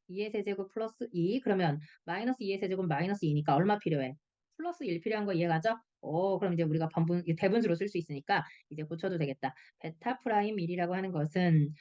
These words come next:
마이너스 일 플러스 이의 세제곱 플러스 이분의 일 이렇게 쓸 수 있겠다.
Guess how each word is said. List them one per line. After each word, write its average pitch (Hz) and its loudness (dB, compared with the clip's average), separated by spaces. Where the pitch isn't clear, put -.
마이너스 190 -4
일 277 4
플러스 262 0
이의 196 -2
세제곱 254 0
플러스 165 -2
이분의 160 2
일 226 4
이렇게 160 2
쓸 185 0
수 185 -2
있겠다. 139 -4